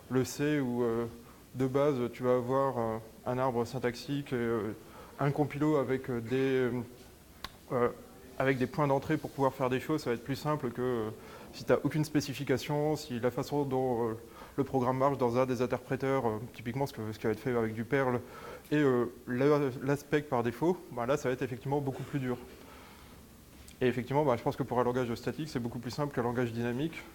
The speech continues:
vu que t'as pas besoin d'évaluer dynamiquement tout le code avant pour voir ce que le code actuel fait. Non,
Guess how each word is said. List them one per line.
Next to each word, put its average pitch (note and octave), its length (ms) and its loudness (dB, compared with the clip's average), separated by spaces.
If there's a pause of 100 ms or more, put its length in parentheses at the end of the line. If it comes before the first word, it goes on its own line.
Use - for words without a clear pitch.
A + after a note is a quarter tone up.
vu B2 100 -4
que B2+ 100 -2
t'as A#2 180 0
pas B2+ 140 0
besoin B2+ 260 0
d'évaluer B2 480 0
dynamiquement B2 540 -2
tout C#3+ 160 -4
le C#3 80 -2
code C3+ 180 2
avant B2+ 240 0
pour B2+ 160 -6
voir C3 180 2
ce - 80 -12
que C3 80 -4
le A#2 220 0
code C3+ 300 2
actuel A#2+ 300 -2
fait. A#2 200 -8 (4000)
Non, C3+ 160 4